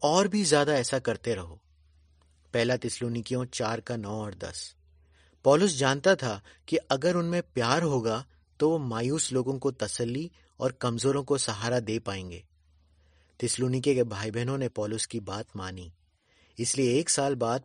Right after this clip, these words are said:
पौलुस ने अपनी दूसरी चिट्ठी में लिखा, "एक दूसरे के लिए तुम सबका प्यार बढ़ता जा रहा है।" दूसरा थिस्सलुनीकियों एक का तीन से पाँच। इसी प्यार की वजह से वो हर तरह का जुल्म और नफरत सह पाए।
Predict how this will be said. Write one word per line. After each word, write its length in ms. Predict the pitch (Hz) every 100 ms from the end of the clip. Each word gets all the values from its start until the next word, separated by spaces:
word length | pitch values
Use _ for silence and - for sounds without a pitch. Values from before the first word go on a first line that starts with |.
| -
पौलुस 380 | 113 123 -
ने 60 | 123
अपनी 240 | 110 123
दूसरी 380 | 113 107 117 190
चिट्ठी 320 | - 135 -
में 140 | 127 120
लिखा, 400 | 104 - 107 127 _ _ _ _ _ _
"एक 200 | 117 104
दूसरे 360 | 123 127 147 165
के 120 | 170
लिए 80 | 160
तुम 200 | 139 123
सबका 400 | - 139 - 160
प्यार 400 | - 113 123 127 _ _
बढ़ता 380 | 95 113 - 151
जा 200 | 139 120
रहा 260 | 110 104 104
है।" 240 | 92 90 _ _ _ _ _ _ _ _ _ _ _ 107
दूसरा 320 | 110 120 117
थिस्सलुनीकियों 720 | 117 - 110 113 110 127 143 - _ _
एक 220 | 113 113
का 120 | -
तीन 280 | 120 - 110
से 160 | 107 113
पाँच। 480 | - 87 82 - - _ _ _ _ _ _ _ _ _ _ _ -
इसी 280 | 120 170
प्यार 320 | 175 139 131 135
की 140 | 143
वजह 280 | 113 113 131
से 320 | - 120 123 _ _ -
वो 80 | 117
हर 300 | - 131 165
तरह 300 | - 143 139
का 160 | 135
जुल्म 480 | 104 113 135 170 170 -
और 180 | 123 131
नफरत 460 | 117 107 123 120
सह 280 | - 113 104
पाए। 400 | - 95 87 87